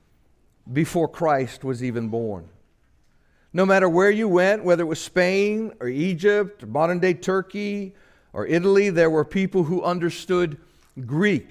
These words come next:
If you read anything about history, you know that. That was the common language. It's almost like today. English is the, y-, y-, every airport,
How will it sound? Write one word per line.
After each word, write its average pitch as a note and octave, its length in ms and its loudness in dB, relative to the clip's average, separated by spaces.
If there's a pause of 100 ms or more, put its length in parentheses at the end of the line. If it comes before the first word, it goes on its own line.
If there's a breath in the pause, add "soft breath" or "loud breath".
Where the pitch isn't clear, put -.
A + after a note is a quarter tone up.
If - 80 -20
you C3+ 160 -4
read E3 240 0
anything F#3 400 -2
about E3 220 0
history, F3 420 -2
you E3+ 160 -6
know F#3+ 200 -2
that. C#3 180 0
That D3 80 -4
was C#3+ 140 -4
the D3 100 -4
common E3+ 540 -4
language. F3 380 -2
It's C3 180 -12 (260 loud breath)
almost E3 320 -4
like E3+ 160 -2
today. F#3+ 420 2 (320 loud breath)
English F3+ 440 -2
is D3 120 -6
the, D3 140 -4 (240 loud breath)
y-, C#3+ 200 -8
y-, C#3+ 240 -12
every E3 280 -4
airport, D#3+ 680 -4